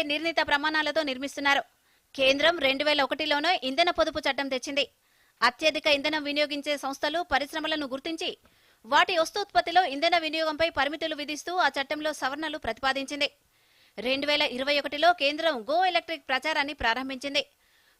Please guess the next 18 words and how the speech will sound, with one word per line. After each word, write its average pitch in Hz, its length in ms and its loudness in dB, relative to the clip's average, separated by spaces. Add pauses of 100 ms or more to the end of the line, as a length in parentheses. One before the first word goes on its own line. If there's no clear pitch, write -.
ప్రజలు 359 320 0 (100)
ఎలక్ట్రిక్ 339 380 -2
వాహనాలు 311 400 4
వాడేలా 302 360 2
చేయడమే 302 380 0
దీని 262 240 -6
లక్ష్యం. 226 340 -4 (520)
కాగా 262 320 4
భారతదేశంలో 294 760 0
ఒకటి 320 320 0
పాయింట్ 330 360 2
నాలుగు 294 260 2
బిలియన్లకు 311 380 -2
పైగా 302 260 0
జనాభా 285 400 -4
ఉంది. 262 220 0 (500)
జనాభాలో 392 560 2
ఇంత 339 180 0